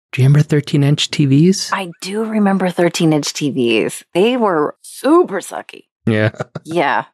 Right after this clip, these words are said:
Speaker 2: they were not fun, but we thought they were the shit back in the day.
Speaker 1: True. Made a nice kitchen T V.
Speaker 2: Yes, I never had a kitchen T V. I felt like people who had kitchen T Vs or even would mention that, I'm like, "Oh yeah, they rich."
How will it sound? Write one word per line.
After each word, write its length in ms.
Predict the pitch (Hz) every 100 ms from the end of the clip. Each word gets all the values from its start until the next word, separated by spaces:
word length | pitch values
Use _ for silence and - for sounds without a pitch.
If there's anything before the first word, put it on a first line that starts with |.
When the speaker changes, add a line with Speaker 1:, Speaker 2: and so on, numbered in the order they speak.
| _
Speaker 2:
they 100 | 165
were 140 | 202 233
not 360 | 214 196 -
fun, 420 | - 147 147 160 170 -
but 160 | 151
we 120 | 180 180
thought 240 | 180 180
they 80 | 170
were 120 | 156
the 80 | 139
shit 480 | - 202 240 202 -
back 200 | 151 165
in 80 | 156
the 80 | 143
day. 440 | 156 226 220 220 _ _ -
Speaker 1:
True. 260 | - 104 151 - _ -
Made 220 | 107 110
a 40 | 101
nice 420 | 98 104 - -
kitchen 420 | - 131 - 113
T 180 | - 104
V. 220 | 98 104 - _ -
Speaker 2:
Yes, 540 | 240 381 311 - - - -
I 120 | 226
never 300 | 233 247 262
had 180 | 240 226
a 60 |
kitchen 340 | - 233 233 214
T 160 | 220
V. 320 | 208 262 180 - _ _ 214
I 60 |
felt 180 | - 196
like 140 | 190 -
people 260 | 190 180
who 140 | 180 165
had 260 | 180 160
kitchen 280 | 175 - 185
T 160 | 196 175
Vs 280 | 180 185
or 140 | 160 147
even 380 | 147 156 147 -
would 180 | 147
mention 380 | 135 127 - 175
that, 180 | 180 190
I'm 140 | 139 131
like, 160 | 127 113
"Oh 80 |
yeah, 160 | 120 117
they 140 | 67
rich." 320 | - - -